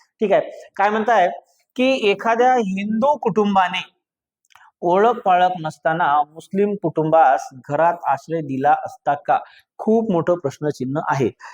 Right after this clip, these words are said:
हे ज्याचं त्याने उत्तर शोधायचं आहे, मी याच्यावर काहीच बोलणार नाही. पुढे म्हटलंय की असा प्रश्न भेडसावत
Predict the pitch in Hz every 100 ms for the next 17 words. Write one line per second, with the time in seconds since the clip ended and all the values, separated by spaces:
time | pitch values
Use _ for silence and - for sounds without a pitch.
0 | - 180 190 156 147 147 190 190 156 160
1 | 156 127 165 156 127 135 131 - 127 120
2 | 147 147 135 151 151 131 147 151 127 127
3 | 143 156 156 113 - _ _ _ _ _
4 | - 196 247 247 220 180 226 _ _ _
5 | 269 539 180 - 214 208 185 165 175 175
6 | 147 139 165